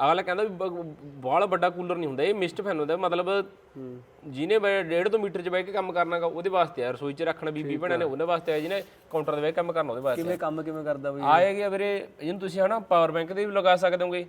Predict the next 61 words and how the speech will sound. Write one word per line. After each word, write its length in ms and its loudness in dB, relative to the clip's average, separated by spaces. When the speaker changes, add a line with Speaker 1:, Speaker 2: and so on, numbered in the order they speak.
Speaker 2:
ਹਾਂਜੀ। 180 -10
Speaker 1:
ਜਾਂ 220 6
ਅਡਾਪਟਰ 320 0
ਨਾਲ, 140 4
ਨਾਲ 240 4
ਲੀਡ 180 -4
ਹੁੰਦੀ 200 -2
ਹੈਗੀ, 140 -2
Speaker 2:
ਅਡਾਪਟਰ 260 -4
ਨਾਲ। 120 -6
Speaker 1:
ਮੋਬਾਈਲ 180 6
ਦਾ 60 2
ਅਡਾਪਟਰ 280 0
ਲਾ 100 2
ਕੇ 100 -4
ਚਲਾ 200 -4
ਸਕਦੇ 220 -10
ਹੋਗੇ। 200 -16
Speaker 2:
ਠੀਕ 220 -12
ਆ। 200 -8
Speaker 1:
ਤਿੰਨ 180 -2
ਸਪੀਡਾਂ 320 -6
ਹੁੰਦੀਆਂ 180 -8
ਨੇ 80 -4
ਇਹਦੀਆਂ 180 -4
ਜੀ। 160 -10
Speaker 2:
ਲੈ 80 -16
ਵੀ 180 -12
Speaker 1:
ਤੇ 80 -4
Speaker 2:
ਤੂੰ 120 -6
ਦੇਖ 100 -8
ਵੀ। 320 -10
Speaker 1:
ਹਾਂ। 580 -8
Speaker 2:
ਹਵਾ 140 -2
ਬਹੁਤ 320 -4
ਆ 60 -2
ਨਾ 120 -2
ਯਾਰ। 100 -2
Speaker 1:
ਹਵਾ 300 4
ਇਹਦੀ 120 0
ਵਧੀਆ 300 0
ਵੀਰ, 120 0
ਪਹਿਲਾਂ 300 2
ਨਾਲੋਂ 160 2
ਜਿਹੜਾ, 240 6
ਜਿਹੜਾ 120 2
Speaker 2:
ਪਹਿਲਾਂ 100 4
Speaker 1:
ਪਹਿਲਾਂ 180 6
Speaker 2:
ਵਾਲਾ 120 2
ਨਹੀਂ 120 2
ਇੰਨਾ 220 2
ਵਧੀਆ 260 2
ਦੀਆਂ 160 0
ਨਾ 60 6
Speaker 1:
ਹਾਂ, 80 4
Speaker 2:
ਯਾਰ। 340 2
Speaker 1:
ਪਹਿਲਾਂ 200 6
ਨਾਲੋਂ 160 4
ਫਰਕ 300 6
ਆਇਆ 120 8
ਹੈਗਾ। 280 4